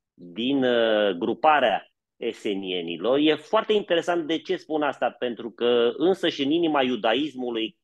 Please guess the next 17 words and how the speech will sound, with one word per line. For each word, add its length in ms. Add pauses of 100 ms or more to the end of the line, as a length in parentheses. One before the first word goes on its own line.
(140)
canonic, 640
dacă 340
vrei, 400
a 60
iudaismului 800
instituționalizat, 1160 (640)
uh, 180
se 180
desprinde 640
o 200
ramură, 640 (760)
uh, 920
de 140
bărbați 800 (1160)
care 800 (1200)
înțeleseseră 880
cumva 840